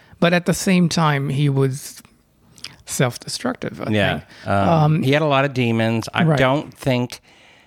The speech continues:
Speaker 2: the, uh, series does a good enough job of explaining why he was the way he was.
Speaker 1: Right.
Speaker 2: Um,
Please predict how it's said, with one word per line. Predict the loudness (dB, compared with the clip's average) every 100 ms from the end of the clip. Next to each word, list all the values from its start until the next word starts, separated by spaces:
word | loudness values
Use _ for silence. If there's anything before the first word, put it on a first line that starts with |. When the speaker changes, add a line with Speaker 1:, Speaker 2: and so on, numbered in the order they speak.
| -10
Speaker 2:
the, | 0 0 2 0 -2
uh, | 0 0
series | 0 0 0 2 0
does | 0 0 0
a | -4
good | 0 0
enough | 0 -2
job | -2 -2 -2
of | -4
explaining | -8 -4 -2 0 0 0
why | 0 2 2
he | 0 0
was | 2 0 0
the | -2
way | 0 0
he | 0
was. | 0 0 2 2
Speaker 1:
Right. | 2 0 -4 -14 -16 _ _ -14 -6
Speaker 2:
Um, | -4 -2 -2 -6